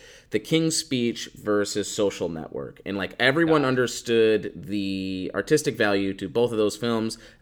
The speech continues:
Speaker 1: that people could kind of talk about the different merits. They could kind of pick, pick a horse to, to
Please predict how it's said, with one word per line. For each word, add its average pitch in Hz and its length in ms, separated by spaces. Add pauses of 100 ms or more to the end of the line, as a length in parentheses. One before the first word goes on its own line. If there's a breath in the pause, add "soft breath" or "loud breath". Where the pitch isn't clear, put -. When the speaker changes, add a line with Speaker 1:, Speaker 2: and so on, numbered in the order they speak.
(140 loud breath)
Speaker 1:
that 107 260
people 135 260
could 113 220
kind 104 260
of 95 120
talk 104 240
about 98 180
the 95 80
different - 300
merits. 117 560
They 95 120
could 95 300
kind 98 220
of 87 100 (160)
pick, - 260
pick 123 160
a 104 80
horse 107 380
to, 101 280
to 98 340